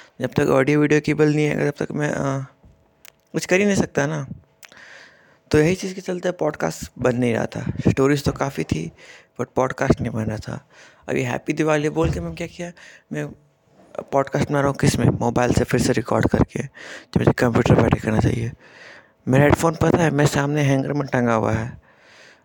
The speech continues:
Mic वाइक सब, एक, अभी भी काम का नहीं है। Yeah, I know it। यार, वो कब आएगा ये मेरा audio video cable?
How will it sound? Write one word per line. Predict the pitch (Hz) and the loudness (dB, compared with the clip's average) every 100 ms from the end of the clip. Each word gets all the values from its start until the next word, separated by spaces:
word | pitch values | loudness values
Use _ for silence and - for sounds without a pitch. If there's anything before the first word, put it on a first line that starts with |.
| _ | _
Mic | 131 135 147 | -2 0 2
वाइक | 147 - | 2 4
सब, | 147 135 117 - - - - - - | 4 4 -2 -10 -20 -20 -20 -18 -14
एक, | - 135 - | -4 -4 2
अभी | 147 147 | 4 6
भी | 151 147 | 4 2
काम | 143 135 | 0 0
का | 131 131 | 0 0
नहीं | 123 117 | 0 0
है। | 117 123 - - - - _ _ _ _ _ _ _ - - _ - - _ _ 120 | -2 -2 -2 -4 -10 -20 _ _ _ _ _ _ _ -20 -20 _ -20 -20 _ _ -4
Yeah, | 139 127 | -2 -2
I | - 127 | -2 0
know | 127 123 117 | 2 2 2
it। | - - 123 - _ - - - - - _ _ - | 0 0 -2 -6 _ -20 -20 -20 -20 -20 _ _ -6
यार, | - | -6
वो | - - | -6 -4
कब | 196 190 | -2 0
आएगा | 180 165 185 185 - - _ _ _ - - - _ _ _ - | 0 0 0 -2 -4 -10 _ _ _ -14 -14 -14 _ _ _ -6
ये | 131 | -2
मेरा | 143 139 | 0 0
audio | 131 139 139 | 0 -2 -4
video | 135 135 | -4 -6
cable? | - 127 131 | -8 -12 -10